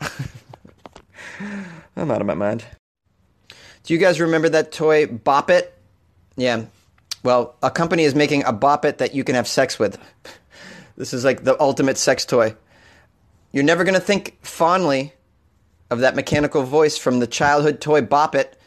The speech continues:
commanding you to flick it, pull it, twist it. Well, that's gonna be ruined because this, <laughs> a new sex toy from adult game maker Nat-, Nutaku is called the Flick and Jerk.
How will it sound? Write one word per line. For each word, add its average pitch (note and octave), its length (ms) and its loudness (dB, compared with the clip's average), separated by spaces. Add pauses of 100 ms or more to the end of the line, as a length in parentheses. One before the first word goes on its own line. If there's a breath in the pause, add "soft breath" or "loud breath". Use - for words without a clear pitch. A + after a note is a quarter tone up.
(120)
commanding D3+ 480 2
you D3 80 2
to C#3 100 2
flick D#4 380 0
it, - 260 -6 (140)
pull D4 240 2
it, - 260 0
twist D#4 360 -4
it. - 260 0 (640 loud breath)
Well, C#3 160 2
that's F3 160 2
gonna G3+ 140 2
be F#3+ 100 6
ruined F3+ 260 4
because D3 300 0
this, E3 180 -2 (1200 loud breath)
<laughs> - 120 -18
a D3+ 80 4
new G#3+ 100 2
sex G#3+ 320 0
toy D3+ 220 2
from C#3+ 180 -2
adult C#3+ 420 0
game D#3 240 0
maker C#3 300 0
Nat-, B2 400 -2 (320 soft breath)
Nutaku C#3+ 640 0 (640 soft breath)
is B2+ 180 -4
called C#3+ 480 2
the B2+ 400 2 (300)
Flick - 500 -2
and D3+ 240 0
Jerk. C3+ 500 0